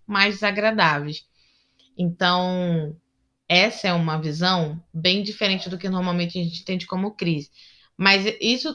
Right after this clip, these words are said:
tô falando no aspecto individual, né, da nossa vida. Só que nós estamos interligados a um meio social que inevitavelmente é atravessado, né, somos atravessados pelas essas mudanças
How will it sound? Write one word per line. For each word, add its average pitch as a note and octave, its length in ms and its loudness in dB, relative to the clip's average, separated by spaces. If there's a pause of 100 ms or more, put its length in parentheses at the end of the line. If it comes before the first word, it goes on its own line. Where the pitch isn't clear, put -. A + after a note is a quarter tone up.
(160)
tô A#3 120 -4
falando A3 480 0
no A3+ 140 -2
aspecto A3+ 500 -2
individual, A3 760 4
né, E3+ 180 2
da E3 140 0
nossa G3 400 0
vida. D3+ 420 -4 (380)
Só F3+ 260 -2
que G3 440 0
nós F#3 220 0
estamos F#3 280 -2
interligados F3 600 0
a F3+ 60 0
um F3+ 80 -2
meio E3 200 0
social G#3 840 4 (360)
que - 120 -4
inevitavelmente A3 800 2
é A3 40 4
atravessado, A3 880 0
né, F3+ 120 -2
somos G#3+ 280 -4
atravessados F#3+ 600 -2
pelas F3+ 260 -2
essas F#3+ 140 -6
mudanças F#3+ 360 -4